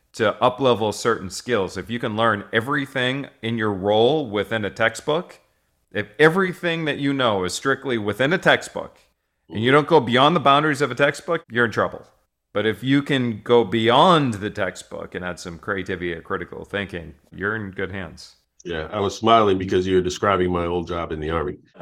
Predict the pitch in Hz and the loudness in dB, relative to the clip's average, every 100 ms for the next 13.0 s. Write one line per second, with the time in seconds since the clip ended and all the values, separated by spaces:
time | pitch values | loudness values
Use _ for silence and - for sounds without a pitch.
0 | - 113 95 - 123 123 120 110 135 139 | 0 2 2 4 6 6 4 4 4 2
1 | 104 92 90 92 90 90 101 101 107 92 | 2 -2 0 2 0 -2 -2 -2 -2 -2
2 | 101 95 90 87 82 78 85 98 80 87 | -2 -2 -2 0 0 -2 0 2 0 -4
3 | 82 80 80 - 98 92 90 95 92 95 | -8 -6 -8 -2 -2 -2 -2 0 0 0
4 | 85 82 90 90 90 82 - 90 85 82 | 0 0 0 0 -2 -2 -4 -4 -4 -6
5 | 85 82 87 85 82 80 - 82 80 - | -8 -4 -2 -2 -4 -6 -4 -2 -2 -8
6 | 78 76 73 - - _ _ 90 87 - | -10 -10 -10 -14 -20 _ _ -4 -4 -2
7 | 85 80 82 78 90 82 - 78 76 - | -2 0 0 -2 -4 -6 -6 -8 -6 -12
8 | - 76 73 73 - 85 - 73 - 76 | -6 -4 -4 -4 -4 -4 -4 -10 -8 -6
9 | 73 71 73 90 98 - 95 92 90 101 | -6 -8 -8 -2 -2 -2 -4 -2 -4 -2
10 | 98 95 90 87 76 87 82 76 76 73 | -2 -2 -2 -2 -4 -4 -4 -6 -8 -8
11 | 76 76 73 - - 80 78 76 76 73 | -6 -6 -8 -14 -14 -10 -8 -8 -8 -6
12 | 71 71 - - _ _ _ 110 107 92 | -6 -10 -14 -20 _ _ _ -6 -4 -4